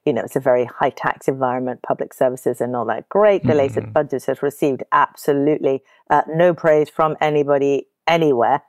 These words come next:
Speaker 1: Although, to be honest, I haven't looked at the headlines of The National yet. They may be praising the budget. God knows how. We better go and look at that later. But we now, we now have taxes in, in Scotland. We have income taxes at, we've now got six bands, which is slightly nuts in itself.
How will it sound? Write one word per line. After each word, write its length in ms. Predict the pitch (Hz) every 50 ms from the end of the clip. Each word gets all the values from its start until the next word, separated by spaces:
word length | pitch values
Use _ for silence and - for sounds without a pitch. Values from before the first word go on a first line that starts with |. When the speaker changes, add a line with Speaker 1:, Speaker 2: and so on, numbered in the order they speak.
| _ -
Speaker 1:
Although, 300 | 156 147 139 139 135 139
to 220 | 151 - - _
be 80 | 165 147
honest, 200 | 139 135 - -
I 60 | 135
haven't 240 | 143 151 139 131 139
looked 160 | 135 - -
at 60 | 143
the 80 | 131 139
headlines 360 | 143 139 143 135 131 127 -
of 140 | 135 127 123 -
The 120 | - 147
National 560 | 139 143 139 135 - - - 131 117 104 113
yet. 300 | 123 123 120 113 - - - -
They 100 | 131 120
may 200 | 117 120 117 117
be 120 | - 120
praising 380 | - - 107 123 120 - 113 117
the 60 | 110
budget. 360 | - - 113 - 117 117 117 - _ _
God 240 | - 120 117 107 123
knows 180 | 120 117 120
how. 160 | - 135 127
We 120 | 123 127 123
better 160 | 139 127 139
go 100 | 139 139
and 80 | 143 143
look 100 | 143 -
at 80 | 139
that 160 | 139 135 -
later. 220 | 147 151 147 - 131 - _ _ _ _ _ _ _ _
But 160 | - 190 185 190
we 80 | 190
now, 300 | 190 202 202 202 190 - _ _ - -
we 80 | 226 233
now 280 | 240 262 269 262 226
have 180 | 214 214 196 -
taxes 560 | - 214 196 180 - - - 175 165 156 - -
in, 280 | 202 180 165 165 160 - _ _ _ - _ -
in 160 | 214 196 180
Scotland. 340 | - - 196 175 - 160 151
We 60 | 151
have 120 | 151 151 - -
income 280 | 202 190 170 170 165
taxes 460 | 160 175 147 - - - 170 151 - - - -
at, 340 | 160 143 139 - - - - _ _ _ _
we've 220 | - 147 160 - 156
now 200 | 160 170 175 160
got 180 | - - -
six 400 | - - - - - - - -
bands, 520 | - - 180 139 127 123 160 190 196 - -
which 180 | - - -
is 80 | 147 143
slightly 300 | - 135 131 - - 131
nuts 280 | 127 131 135 - -
in 120 | - - -
itself. 440 | - - - - - 87 156 -